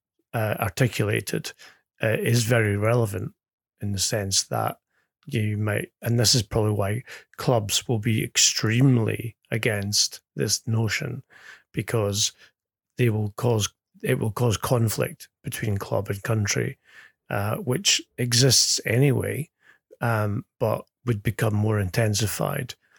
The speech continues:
should the World Cup be played every two years rather than every four years. Uh, the other thing that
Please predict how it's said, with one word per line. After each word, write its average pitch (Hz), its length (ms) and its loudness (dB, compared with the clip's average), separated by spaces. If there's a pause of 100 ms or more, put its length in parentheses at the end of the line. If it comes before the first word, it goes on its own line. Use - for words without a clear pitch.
(120)
should 104 360 0
the 113 80 -2
World 104 340 -4
Cup - 420 -6 (140)
be 110 260 -2 (460)
played 107 380 -2
every 104 420 -2
two 120 140 -2
years 104 400 -2
rather 107 200 0
than 107 80 -2
every 101 180 -6
four 147 340 0
years. - 460 -4 (680)
Uh, 113 200 -2
the 165 220 6
other 160 80 6
thing 113 440 -2
that 117 220 -4